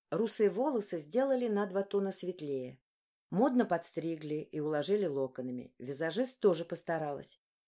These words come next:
Макияж идеально подчеркивал ее прелестные и тонкие черты. Чуть ярче стали скулы, четче подбородок, больше глаза.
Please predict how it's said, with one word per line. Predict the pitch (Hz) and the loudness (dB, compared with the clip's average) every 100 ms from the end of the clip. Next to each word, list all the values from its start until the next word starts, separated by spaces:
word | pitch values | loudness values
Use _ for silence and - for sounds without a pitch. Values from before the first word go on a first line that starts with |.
| _ | _
Макияж | 175 180 170 220 247 180 | -2 -2 2 4 4 0
идеально | 156 196 262 240 | 2 4 4 2
подчеркивал | 208 208 - 208 202 180 180 185 | 0 -2 2 0 2 -2 0 -2
ее | 185 180 | -2 0
прелестные | 180 175 165 220 240 175 151 | 0 -4 0 0 0 -6 -6
и | 151 | -8
тонкие | 147 170 170 165 147 | -6 -6 -4 -10 -10
черты. | - 139 _ 131 123 _ _ _ _ | -8 -10 _ -12 -12 _ _ _ _
Чуть | - 202 214 | -4 -4 2
ярче | 262 269 - | 2 2 -6
стали | 160 160 151 | -6 -4 -4
скулы, | 151 - 208 214 190 | -4 -4 -2 0 -2
четче | - 226 247 - | 0 0 0 -8
подбородок, | - 170 143 151 165 202 165 - | -8 -8 -4 -4 -4 -4 -8 -14
больше | 123 123 220 - 147 | -8 0 0 -2 -6
глаза. | 131 120 127 131 | -6 -6 -8 -12